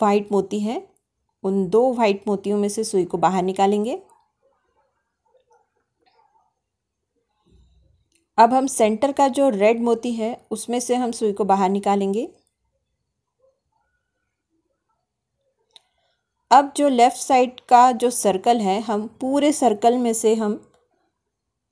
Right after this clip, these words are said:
सुई को बाहर निकालेंगे और हमें रेड मोती के ऊपर वाले जो मोती है, वाइट मोती, वहाँ तक हमें सुई को लेकर आना है।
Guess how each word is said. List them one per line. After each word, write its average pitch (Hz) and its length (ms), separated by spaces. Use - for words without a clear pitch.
सुई 202 260
को 233 340
बाहर 196 280
निकालेंगे 190 680
और 220 200
हमें 233 540
रेड 226 380
मोती 233 380
के 247 240
ऊपर 262 380
वाले 247 460
जो 208 260
मोती 202 400
है, 220 340
वाइट 190 300
मोती, 202 380
वहाँ 214 340
तक 233 160
हमें 226 300
सुई 208 240
को 226 380
लेकर 165 320
आना 123 200
है। 156 240